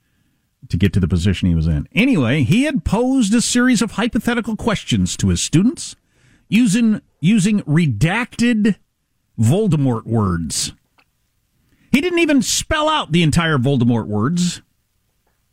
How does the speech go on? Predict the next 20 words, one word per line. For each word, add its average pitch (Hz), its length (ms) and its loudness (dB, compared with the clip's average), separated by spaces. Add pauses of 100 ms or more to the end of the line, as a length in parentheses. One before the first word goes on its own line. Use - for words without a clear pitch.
(1080)
but 170 340 0 (280)
the 180 140 2
fact 277 260 -2
that 302 100 2
he 294 100 2
suggested 208 680 0
them 143 180 2
was 143 200 0
enough. 156 360 0
So 175 260 -2
he 175 140 2
had 247 120 -2
a - 40 -4
questionnaire 208 600 0
that 170 100 0
he 165 80 2
gave 160 220 0
out 160 220 -4
to, 151 280 2
uh, 135 320 0